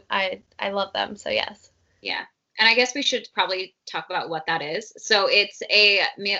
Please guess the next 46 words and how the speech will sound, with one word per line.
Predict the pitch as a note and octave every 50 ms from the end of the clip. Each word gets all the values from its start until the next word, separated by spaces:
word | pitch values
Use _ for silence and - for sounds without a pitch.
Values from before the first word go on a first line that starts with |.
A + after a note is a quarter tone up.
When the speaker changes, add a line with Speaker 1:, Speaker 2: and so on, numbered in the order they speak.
| - -
Speaker 2:
Imperfect | G#3 A3 A3 A3 _ - C#4 B3+ B3+ C4+ B3+ B3+ -
Produce | - G#3 F#3 F#3+ G3 G3 -
is | G3 F#3+ -
basically | - F3 F3 - - G3 F#3 - - F#3+ F3+ F3
something | F3 - - F3 F3 - - F#3+ F#3 F3+ F3+ F3+
that, | F3 E3+ E3+ E3+ E3+ - - _ _ _ _ _ _ _ _
something, | - - - - - - - - - D3 D#3 F#3 - _ - - - - _ -
it's | G3+ A3 A3 A3 G#3+ - C#4
like | A#3 - - D4+ - _ _ _
Speaker 1:
<laughs> | _ G3+
Speaker 2:
a | G3 G3 G3+ G3 G3 F#3 - - - _ _ _ -
you | G#3+ A3+ A#3
can | A3+ C4 A#3 A3 G#3+ G#3
sign | - - A#3 A#3 A#3+ B3
up | A#3 -
and | A#3 A3
get | G#3+ G#3+ G3
it. | E3 F3
You | G#3+ G#3+
said | - B3 A3+
you | A3+ A3
guys | G#3+ A3 A3 G#3+ -
get | G3+ -
yours | - G3+ G3+ G3 F#3+ - -
every | - F#3+ F#3+ F#3+ F3+
other | F3+ F3+ F#3 F3+
week. | F3+ F3+ F3 - -
We | F#3+ F#3
get | F3 G#3 G3+ -
ours | - F3+ F3+ F3 F3 F3 E3+ - - - -
every | F3+ F#3 F3+ F#3+ F#3+ F3+
week. | F3 E3+ E3+ E3+ - - - - _ - _ _ _ _ -
And | F#3 G3 F#3+ F#3+ F3+ - - -
basically, | G3 G3 G#3 G#3 - - C#4 C#4 C4 -
it's | G3 G3+ G3+ -
a | F3+ F3 -
box | F3+ E3+ E3+ F#3 - - -
of | A3 G#3+ G3+ F#3
veggies | - F3 - - A3 A3 A3+ A#3 A3+ -
and | - G3 F#3
fruit | - F3+ F3 F3+ F3+ -
delivered | - F#3 F3+ E3 E3+ E3+ E3
straight | - - - F3 E3 - -
to | - - E3+
your | E3+ E3
door. | - C#3 G2+ G2 F#3 - -